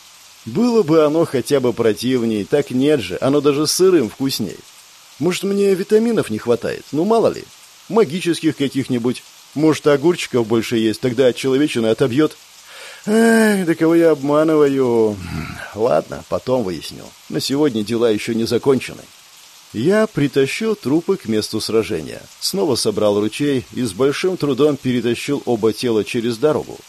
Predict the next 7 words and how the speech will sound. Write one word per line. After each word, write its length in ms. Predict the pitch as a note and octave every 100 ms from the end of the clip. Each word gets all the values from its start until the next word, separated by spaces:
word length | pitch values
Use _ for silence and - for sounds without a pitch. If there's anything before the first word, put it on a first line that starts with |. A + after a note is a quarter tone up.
| -
аккурат 520 | - F#3+ - C#3 B2+ -
туда, 400 | A#2+ B2+ E3+ A2+ - -
где 240 | F2 F3+
лежал 420 | G#3 F#3 C3 E3 D#3+
упавший 560 | D3+ - A2+ G2 C3
с 60 | B2+
крыши. 340 | - E2+ -